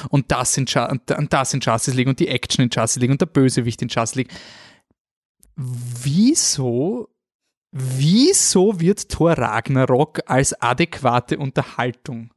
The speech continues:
akzeptiert? Ich verstehe das nicht. Also ich bin wirklich verzwe-, ich bin verzwe-, bei, bei Guardians war es für mich so,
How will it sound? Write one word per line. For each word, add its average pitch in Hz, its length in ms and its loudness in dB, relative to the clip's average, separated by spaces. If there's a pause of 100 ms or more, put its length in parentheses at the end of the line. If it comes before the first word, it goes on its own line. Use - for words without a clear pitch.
akzeptiert? - 520 -10
Ich - 100 -8
verstehe 147 340 0
das 131 180 0
nicht. - 180 -8
Also 135 160 -4
ich 127 80 -4
bin 143 180 2
wirklich 156 260 0
verzwe-, - 360 -2
ich 143 140 -2
bin 151 240 2
verzwe-, - 240 -8
bei, 151 180 -2
bei 156 220 0
Guardians 165 580 0 (300)
war 139 100 2
es 131 80 0
für - 100 -6
mich 147 240 -2
so, 147 280 0